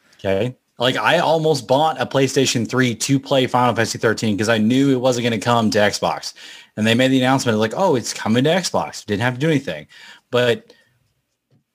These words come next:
okay, Sony, Sony boys, you know, people freaking out about this. You've got Spider-Man, Last of Us, Days Gone. The list goes on.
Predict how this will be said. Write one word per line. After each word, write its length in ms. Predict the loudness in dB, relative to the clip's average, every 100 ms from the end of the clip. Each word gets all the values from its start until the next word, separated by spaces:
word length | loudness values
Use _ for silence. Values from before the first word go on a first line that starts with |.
| -10
okay, 320 | 0 0 0 -8 -10
Sony, 680 | -2 0 2 0 -2 -10 -14 _
Sony 300 | -2 0 2
boys, 500 | 2 2 2 0 -6 _ _ _ _
you 60 | -2
know, 160 | -2
people 240 | 0 -4 -4
freaking 340 | -4 -2 0
out 140 | 2 2
about 220 | 2 0
this. 280 | -2 -2 -2
You've 220 | -4 0
got 320 | 0 0 -4
Spider-Man, 640 | -4 0 0 0 -2 -6 -12 _ -20 _ _ _ _ _
Last 320 | -4 -2 0 0
of 100 | 0
Us, 460 | 0 -2 -6 -8 _ _ _ _ _ -14
Days 360 | -4 -2 -2 -2
Gone. 580 | 0 0 0 -2 -8 _ _ _ _ _ _ _ _
The 80 | -4
list 320 | 0 0 0
goes 240 | 0 2 2
on. 440 | 2 0 -4